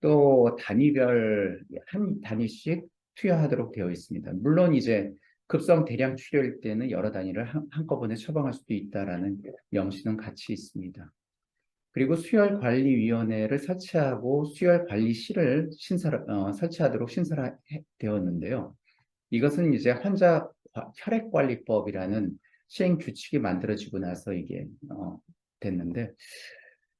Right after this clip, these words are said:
어, 우선 의사하고 간호사 한 명씩 있고 임상병리사 한, 한 명이 필요하고요. 수혈 관리를 하고, 하-, 어, 하-, 하려고 하는 이 인정된, 어,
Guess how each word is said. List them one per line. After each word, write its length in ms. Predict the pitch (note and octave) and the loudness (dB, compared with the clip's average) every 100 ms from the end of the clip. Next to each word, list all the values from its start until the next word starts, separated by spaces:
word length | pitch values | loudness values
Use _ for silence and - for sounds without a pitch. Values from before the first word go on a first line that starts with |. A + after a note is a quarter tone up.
| _ | _
어, 320 | A2 A2 G#2+ | 2 4 4
우선 580 | G#2+ B2+ C3 - D3+ D3+ | 2 0 -4 2 4 4
의사하고 1000 | B2+ C3 C3 D#3 C#3+ C#3 C3+ C3 C3 C#3+ | 4 2 4 2 4 4 2 0 -2 -4
간호사 380 | D3 G2 A2 A2+ | -4 -4 -2 -2
한 160 | A#2 D#3 | 0 2
명씩 360 | C3+ A2 - | 2 0 -6
있고 320 | G2 F#2 - G2+ | -6 -6 -2 -2
임상병리사 720 | G2 G#2+ G2+ F2+ F2+ F2+ G#2 | -2 -4 -4 -4 -4 -6 -10
한, 160 | A#2 - C#3 | -12 -10 -10
한 220 | C#4+ - D3+ | -8 -2 0
명이 300 | C3 A2+ A2 | 0 -2 -4
필요하고요. 560 | - D#3 A#2 E2 E2+ - - - | -4 -4 -2 -8 -12 -14 -20 -20
수혈 320 | - - G3 E3+ | -4 4 4 6
관리를 520 | B2+ B2+ B2+ C3 C3 | 4 4 4 2 0
하고, 280 | D#3+ - - | -4 -6 -14
하-, 360 | - - - | -20 -20 -8
어, 500 | A#2+ G2+ G2+ G2 - - | -2 0 2 0 -2 -6
하-, 180 | F3+ - | -8 -6
하려고 360 | F3+ F3 D3+ | 0 2 2
하는 300 | B2 F#2+ F2 - | 0 -2 -4 -2
이 320 | F#2+ F#2 F2+ - | -2 0 0 4
인정된, 640 | C3+ C#3+ B2+ A2 F2 D2+ - _ _ | 4 6 2 2 -2 -4 -14 _ _
어, 600 | - F2 E2+ E2+ - - | -4 -2 0 -2 -4 -8